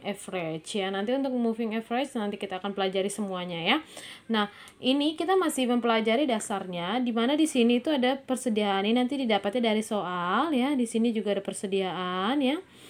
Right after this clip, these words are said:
Ada jumlahnya. Nah, di sini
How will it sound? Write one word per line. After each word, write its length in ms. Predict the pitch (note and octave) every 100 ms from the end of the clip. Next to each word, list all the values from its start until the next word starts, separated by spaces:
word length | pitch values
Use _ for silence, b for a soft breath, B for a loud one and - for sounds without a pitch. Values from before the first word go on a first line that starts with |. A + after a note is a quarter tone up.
| B B -
Ada 160 | G#3
jumlahnya. 880 | G#3 G3+ G3+ G3+ G#3+ A#3 A3 F3+ E3
Nah, 480 | F#3+ A3 A#3 F3+ - - _ _ _ _ _ _ _
di 160 | A3+ A#3
sini 480 | F4+ F4+ G#3+ C4